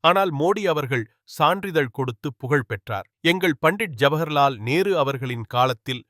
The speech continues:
பெரிய தொழிற்சாலைகள் அமைக்கப்பட்டன, பெரிய பெரிய அரசு துறை நிறுவனங்கள் உருவாக்கப்பட்டன, லட்சக்கணக்கான வேலைவாய்ப்புகள் உருவாகின. மருத்துவக் கல்லூரிகள், பொறியியல் கல்லூரிகள், பெரிய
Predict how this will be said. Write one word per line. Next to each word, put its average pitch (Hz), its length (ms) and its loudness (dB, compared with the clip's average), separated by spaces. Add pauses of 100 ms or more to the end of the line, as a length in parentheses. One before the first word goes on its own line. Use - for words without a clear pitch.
(140)
பெரிய 226 380 0
தொழிற்சாலைகள் 117 840 -4
அமைக்கப்பட்டன, 104 640 -10 (640)
பெரிய 214 280 2
பெரிய 165 480 -4
அரசு 175 380 -2 (120)
துறை 143 240 -6
நிறுவனங்கள் 113 680 -6
உருவாக்கப்பட்டன, 107 760 -8 (640)
லட்சக்கணக்கான 165 800 0
வேலைவாய்ப்புகள் 127 840 -4
உருவாகின. 101 480 -10 (320)
மருத்துவக் 190 540 0
கல்லூரிகள், 127 580 -4 (200)
பொறியியல் 196 560 -2
கல்லூரிகள், 113 600 -6 (320)
பெரிய 226 240 0